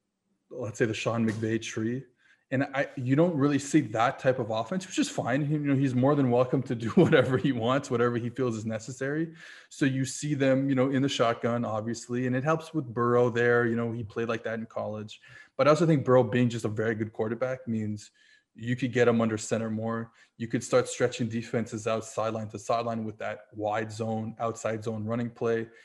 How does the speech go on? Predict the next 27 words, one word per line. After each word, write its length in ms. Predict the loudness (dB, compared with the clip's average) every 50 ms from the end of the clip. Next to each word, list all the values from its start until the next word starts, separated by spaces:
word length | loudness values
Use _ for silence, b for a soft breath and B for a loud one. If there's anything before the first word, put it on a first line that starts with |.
| B B B
and 140 | 0 2 4
then, 260 | 4 4 4 0 -2 -4
and 140 | -4 -2 0
then 140 | 0 0
use 220 | 0 0 0 -2 -2
play 240 | -4 -4 -2 0 0
action 320 | 0 0 -2 -4 -8 -6
off 300 | -4 -4 -4 -4 -6 -8
of 100 | -14 0
that 460 | 2 4 4 4 4 2 0 -2 -8 -12 b b b b b b b b
rather 500 | -4 2 4 6 6 6 6 4 2 0
than 800 | 0 0 0 2 2 2 2 2 0 0 0 0 0 -2 -2 -4 -4
the 100 | -6 -6
kind 340 | -6 -4 -4 -2 -2 0 0
of, 420 | 0 0 0 -2 -4 -6 -10 -12 -16 _ _ _
you 260 | _ -12 -8 -4 -2 0
know, 80 | 0
if 120 | -2 -2 -2
you're 100 | 0 2
gonna 160 | 2 2 4
be 80 | 4
in 80 | 2 2
the 60 | 2
shotgun, 840 | -2 0 0 2 4 2 2 0 -2 -4 -2 -2 -2 -4 -6 -8 -10 -14 b b b b b b b b _
then 200 | 2 2 4 4
that 120 | 2 0
your 260 | 0 -2 -4 -4 -6